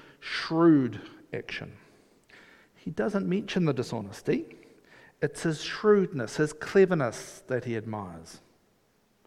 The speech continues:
What was shrewd about what he did? Well, he used someone else's money to provide for himself when his employment ended. He created his own superannuation scheme, if you like.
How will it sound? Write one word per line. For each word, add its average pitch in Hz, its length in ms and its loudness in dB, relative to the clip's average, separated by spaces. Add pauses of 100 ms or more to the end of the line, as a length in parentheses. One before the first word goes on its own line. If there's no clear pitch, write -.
(500)
What - 120 0
was - 140 2
shrewd 202 320 6
about 170 220 0
what 170 100 0
he 185 80 0
did? - 240 -4 (600)
Well, 123 400 -8 (760)
he 233 240 8
used 202 340 8
someone 180 260 4
else's 151 300 0
money 143 240 2
to 160 80 -4
provide 120 380 0
for - 100 -8
himself - 580 -4
when 151 140 -2
his 143 140 -4
employment 131 560 -4
ended. 185 440 0 (800)
He 180 140 -8
created 175 520 2
his 175 160 4
own 139 300 -2 (500)
superannuation 190 1000 0
scheme, 104 440 -6 (280)
if - 120 -18
you 117 60 -6
like. - 280 -10